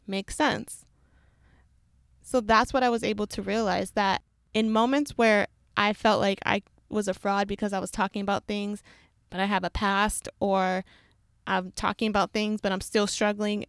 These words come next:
in certain areas. That's why make, making a podcast makes sense, because I'm able to tell people and show people that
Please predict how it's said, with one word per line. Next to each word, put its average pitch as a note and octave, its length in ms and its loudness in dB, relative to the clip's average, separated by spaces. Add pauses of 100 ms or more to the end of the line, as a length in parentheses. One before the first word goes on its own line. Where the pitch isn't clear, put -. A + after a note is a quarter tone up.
in G3 140 -4
certain G#3+ 280 0
areas. G#3+ 540 0 (640)
That's G#3+ 300 0
why A#3+ 140 4
make, A3+ 280 0
making G#3+ 360 -4
a G#3 60 -4
podcast A3+ 480 0
makes G3+ 260 -6
sense, A#3+ 320 -4
because G#3+ 280 -6
I'm G#3+ 160 -2
able A3+ 280 -2
to A3+ 100 -6
tell A3 320 -4
people - 400 -2
and G#3 160 -6
show G3+ 260 0
people - 400 -4
that G3+ 220 -2